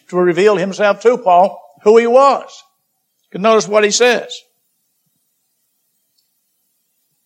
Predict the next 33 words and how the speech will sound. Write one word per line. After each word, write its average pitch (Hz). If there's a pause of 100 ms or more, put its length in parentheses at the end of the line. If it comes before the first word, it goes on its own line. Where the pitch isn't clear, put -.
(880)
And 165
I 226
said, 220
"Who 226
art 226
thou, 185
Lord?" 190 (380)
And 175
he 220
said, 196
"I 226
am 220
Jesus 196
whom 214
thou 208
persecutest." 214 (260)
Jesus 208
revealed 190
himself 196
to 185
Paul 208 (280)
personally. 151 (1080)
If 156
Paul 220
already 208
knew 202
who 208
he 190
was 226
by 190
the 190
new 185
birth, 220